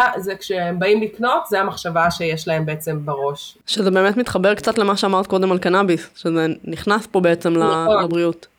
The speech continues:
Speaker 1: בריאות, ירוק, קרוב לטבע, דברים שנלקחו מאיתנו בצורה גסה באלפיים תשע עשרה עם המגפה, וזה יצר תגובת נגד. אנשים רוצים לחזור לטבע אחרי הסגר,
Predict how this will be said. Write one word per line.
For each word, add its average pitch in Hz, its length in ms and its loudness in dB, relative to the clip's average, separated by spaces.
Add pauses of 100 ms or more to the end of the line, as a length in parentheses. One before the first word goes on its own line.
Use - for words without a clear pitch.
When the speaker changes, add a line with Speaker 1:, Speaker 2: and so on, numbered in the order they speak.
Speaker 1:
בריאות, 220 800 0
ירוק, 233 720 2
קרוב 240 380 2
לטבע, 214 540 2
דברים 190 320 -2
שנלקחו 214 540 -2
מאיתנו 240 360 -2
בצורה 185 320 -2
גסה 175 440 2
באלפיים 175 400 0
תשע 175 160 0
עשרה 175 220 -2
עם 180 60 -4
המגפה, 165 480 -2 (300)
וזה 160 460 0
יצר 214 280 0
תגובת 214 320 2
נגד. 214 300 0 (480)
אנשים 175 340 0
רוצים 196 420 -4
לחזור 208 280 0
לטבע 170 380 0
אחרי 160 240 -2
הסגר, 156 680 -2